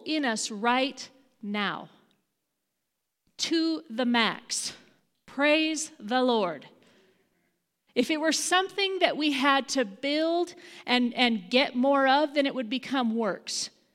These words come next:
I want to get more love. I need to get more love. If I do good, I'll get more love. That's not the way God did it. He poured it out in us,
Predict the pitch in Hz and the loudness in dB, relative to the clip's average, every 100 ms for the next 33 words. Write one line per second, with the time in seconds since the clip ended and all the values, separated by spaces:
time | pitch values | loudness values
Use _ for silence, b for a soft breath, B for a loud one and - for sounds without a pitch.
0 | b b b b 233 277 285 254 208 220 | b b b b 4 4 4 2 2 2
1 | 262 262 247 233 220 190 - - 240 262 | 2 2 0 2 2 2 0 -2 2 2
2 | 262 254 202 247 254 247 233 220 202 160 | 0 -2 -2 0 0 0 -2 0 0 -2
3 | 185 254 254 202 247 311 233 294 285 233 | -4 2 2 2 2 2 0 0 4 4
4 | 220 240 254 240 233 233 240 175 214 226 | 2 -2 -2 -2 -2 0 0 0 -2 -2
5 | - 269 269 254 269 262 220 214 190 294 | -2 -2 -2 -4 -4 -4 -4 -6 -6 -6
6 | 285 - - 269 - - - 311 330 294 | -6 -8 -4 -4 -4 -14 -8 -4 -2 0
7 | 269 - 240 233 - - 349 349 165 175 | -2 0 -2 -2 -8 -6 -6 -4 -8 -10
8 | - - | -12 -10